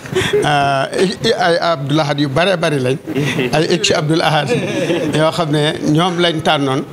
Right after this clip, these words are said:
jox leen liggéey bi ak ñu ànd ak seen collaborateurs yi ak seen mbokki taalibe yi, ñu def programme bi.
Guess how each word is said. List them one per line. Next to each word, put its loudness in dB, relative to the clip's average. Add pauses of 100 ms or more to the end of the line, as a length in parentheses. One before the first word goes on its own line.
(440)
jox 4
leen 2
liggéey 0
bi -2
ak 0
ñu 2
ànd 0
ak -2 (120)
seen 0
collaborateurs 0
yi 2
ak 0
seen 0
mbokki -2
taalibe 0
yi, 0 (480)
ñu 2 (220)
def 0 (440)
programme 0
bi. -2